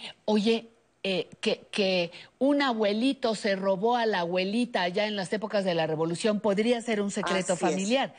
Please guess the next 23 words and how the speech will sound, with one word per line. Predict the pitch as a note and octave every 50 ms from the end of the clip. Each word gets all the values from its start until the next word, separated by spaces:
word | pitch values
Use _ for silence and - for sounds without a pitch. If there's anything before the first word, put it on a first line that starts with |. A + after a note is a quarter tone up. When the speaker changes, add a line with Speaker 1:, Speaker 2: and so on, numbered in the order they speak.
| - -
Speaker 2:
Ese | E3+ A#3 A#3+ A#3+ A3 G3+
Speaker 1:
Que | B3
Speaker 2:
es | A3+ - - -
un | G#3 F#3 F3+
secreto. | - G#3 F#3+ - F3 E3 D3 - - - -
Speaker 1:
Ese | - F#3+ G3 A3 G3+ A3
es | A3 G3
un | G3+ A3+ A3+ G3+
secreto | A#3 F#3+ F3 - F#3+ F#3+ F#3 - G3+ F#3 - - -
Speaker 2:
<laughs> | - -
Speaker 1:
familiar. | B3 A3 F#3 F3+ F3+ F3 - E3+ F#3 F3+ E3+ - - - - - - -
Ahora, | G#3+ A3+ A#3 A#3+ A#3+ A3+ G#3 - - _ -
¿cómo | - E4 F4 F4 E4+ E4
afectan | D#4+ - - - - C#4 B3+ B3+ - - F#3 F3 D#3+
a | D3+
la | D3+ D3+ D#3
familia? | - F3 D#3+ E3+ F3+ F3 F3+ F3 E3+
¿Por | - A3+ A3
qué | - D#4+
tenemos | D#4+ - - D4+ D4+ C#4+ D4 C#4+ B3+
que | - - A3
hablar, | F#3+ F#3 F#3+ F3 D#3+ D#3+ -
tratándose | - F#3+ F3+ G3 F#3+ - C4 C4+ C4+ B3+ C#4 A#3+ - C4+ C4 B3+